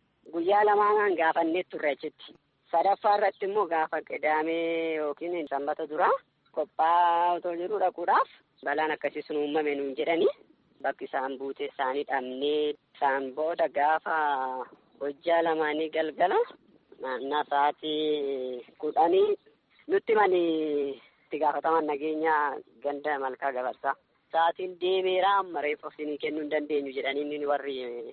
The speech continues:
poolisoonni Finfinnee jechaadha. Borumsiisaan halkan keessa sa'aatii kudhanii dhanne booda nuu kennan.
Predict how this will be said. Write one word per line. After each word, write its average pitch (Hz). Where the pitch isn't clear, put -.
poolisoonni 151
Finfinnee -
jechaadha. -
Borumsiisaan 147
halkan 139
keessa 160
sa'aatii 143
kudhanii 127
dhanne 143
booda -
nuu 123
kennan. 127